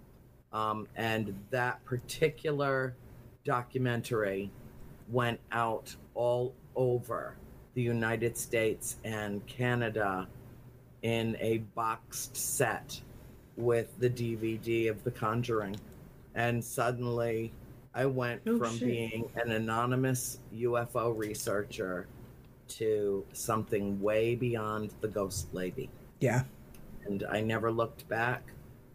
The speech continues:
Speaker 1: and I have no regrets about that.
Speaker 3: That's
Speaker 1: I have
Speaker 3: wonderful.
Speaker 1: had the opportunity to meet extraordinary people,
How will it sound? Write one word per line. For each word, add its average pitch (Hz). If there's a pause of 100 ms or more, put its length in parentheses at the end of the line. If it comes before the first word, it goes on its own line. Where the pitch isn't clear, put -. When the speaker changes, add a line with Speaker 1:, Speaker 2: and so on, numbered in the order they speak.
Speaker 1:
and 110
I 110
have 110
no 113
regrets 110
about 113
that. 120 (220)
Speaker 3:
That's 208
Speaker 1:
I 233
have -
Speaker 3:
wonderful. 160
Speaker 1:
had 139
the -
opportunity 117
to 113
meet 113 (760)
extraordinary 113
people, 120